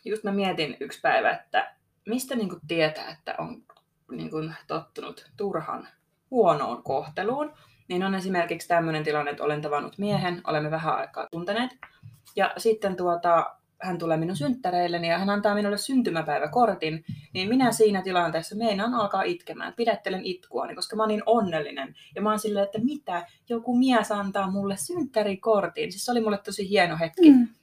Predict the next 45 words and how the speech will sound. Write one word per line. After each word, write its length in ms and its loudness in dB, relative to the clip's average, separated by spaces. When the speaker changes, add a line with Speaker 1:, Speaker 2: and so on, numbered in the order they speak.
Speaker 1:
Ja 60 -10
siinä 180 0
kohtaa 320 4
mä 80 -2
tajusin, 320 0
että 140 -6
ei 120 0
hemmetti, 340 -2
että 360 -6
mä 80 -2
en 120 4
oo 60 6
ennen 260 2
saanut 260 0
mieheltä 260 -2
synttärikorttia. 720 -8
Siis 160 -4
mä 120 -2
oon 120 0
niin, 220 -2
näin 260 0
vähän 320 -2
tyytyväinen, 640 -2
että 80 -18
tää 100 2
ei 80 0
oo 60 0
normaalia. 640 0
Mun 100 0
mielestä 200 2
naisten 360 0
pitäisi 240 -6
niinku 140 -10
nostaa 480 -2
se 200 -10
taso 340 4
vähän 260 0
korkeammalle, 760 2
kun 240 -10
itekin 420 2
niinku 300 -2
on 200 2
hyväksynyt 680 0
todella 560 2
ihmeellisiä 680 -4